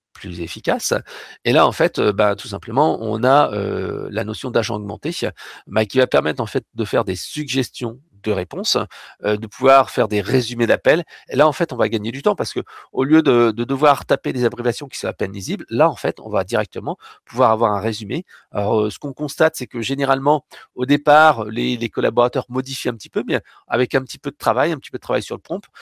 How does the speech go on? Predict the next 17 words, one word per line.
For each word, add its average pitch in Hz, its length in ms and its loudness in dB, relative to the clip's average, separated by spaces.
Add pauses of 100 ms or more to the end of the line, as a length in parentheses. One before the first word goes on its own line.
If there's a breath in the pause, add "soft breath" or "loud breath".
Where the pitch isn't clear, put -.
(100)
généralement, 123 640 2
on 120 120 -4
arrive 127 240 0
à 104 80 0
quatre-vingt-douze 135 640 -6
pour - 180 -16
cent, 123 220 -10 (200)
quatre-vingt-dix, 120 480 -4
quatre-vingt-douze 110 460 -8
pour - 160 -12
cent 139 160 -6 (320 loud breath)
des 147 200 4
agents 143 200 0
qui 135 160 -10
ne 123 40 -8
modifient 202 380 0
plus, - 380 -14